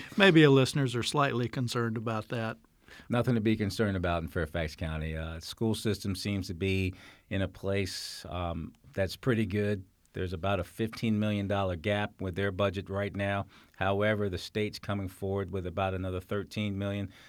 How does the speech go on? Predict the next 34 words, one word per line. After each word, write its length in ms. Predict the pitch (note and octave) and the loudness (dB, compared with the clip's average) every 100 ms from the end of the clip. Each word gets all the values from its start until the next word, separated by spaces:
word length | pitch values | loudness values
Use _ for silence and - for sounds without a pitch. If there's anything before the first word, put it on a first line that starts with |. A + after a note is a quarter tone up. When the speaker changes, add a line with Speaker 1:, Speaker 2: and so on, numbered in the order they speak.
| - - | -20 -16
Speaker 2:
Scott 420 | - G#2+ G2+ - | -6 0 0 -2
and 100 | G2+ | -2
I, 320 | F#2+ G2 G2 F#2 | 0 2 2 0
sorry, 360 | - G#2 G2 F#2+ | 0 2 2 0
Dep-, 160 | G2 F#2+ _ | -4 -4 _
sorry, 360 | - - F#2 G2 | -10 -4 -2 -2
Doctor 300 | F#2+ F#2+ F#2+ | -4 -4 -4
Brabrand 360 | F#2+ G2+ F#2+ F2+ | -2 0 0 0
and 80 | F#2 | 0
I 140 | A2+ | 0
have 60 | F#2+ | 0
Speaker 1:
Mm-hmm. 80 | F2+ | -2
Speaker 2:
been 140 | F#2 | -4
talking. 460 | - G2+ F#2+ G2 F#2+ - - - - - - - - - | 0 0 0 -6 -8 -16 -20 -20 -20 -20 -18 -18 -18 -6
He's 260 | A#2+ A#2 | -4 0
gonna 180 | A2 G2 | 0 0
close 400 | - A2 G#2+ F#2+ | -2 -2 -2 -2
his 200 | G#2 F2+ | -4 -4
gap. 360 | G2+ G2+ G#2 - - - - | -2 -2 -2 -8 -20 -20 -6
Uh, 200 | F2+ F2+ | -4 -2
the 120 | F2 | -4
county 460 | - B2 A#2 A#2+ A2+ | -2 0 2 0 0
gap 400 | A2 A2+ A2+ A2 | 2 2 2 0
is 160 | G2+ | 0
about 480 | G2 F#2 G#2 G#2+ F#2+ - | 0 0 0 0 -2 -10
thirty-five 1200 | - B2+ B2 A#2+ A2+ G2+ - _ - G#2+ A2+ A2 | -2 2 2 2 0 -2 -8 _ -2 2 2 0
million. 480 | G#2+ A2 A#2 A2+ A2 - - _ - | 0 0 0 -2 -6 -16 -20 _ -8
Um, 400 | F2+ E2+ F2 - | -4 -2 -4 -4
we 100 | G2+ | -4
have 100 | G#2+ | -2
an 80 | F#2+ | 0
M 160 | G#2 A2 | 2 2
R 220 | G2+ G#2 | 2 2
A 200 | A2 G#2+ | 2 2